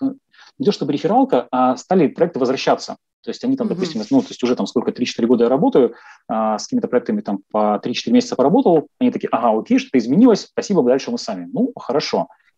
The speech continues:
Speaker 1: Но через какое-то время они возвращаются там для себя или там для какого-то нового отдела,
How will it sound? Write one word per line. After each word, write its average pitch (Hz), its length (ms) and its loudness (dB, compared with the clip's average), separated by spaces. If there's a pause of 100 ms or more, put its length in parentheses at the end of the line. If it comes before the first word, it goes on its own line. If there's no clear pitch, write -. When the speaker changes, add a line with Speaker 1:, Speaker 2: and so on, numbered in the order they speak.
(140)
Speaker 1:
Но 165 80 2
через 156 160 2
какое-то 208 200 2
время 180 220 4
они 147 120 4
возвращаются 131 500 2
там 101 100 -6
для 165 80 2
себя 127 400 0
или 113 100 -2
там 107 160 -6
для 107 80 -2
какого-то 165 260 0
нового 147 300 4
отдела, 120 460 2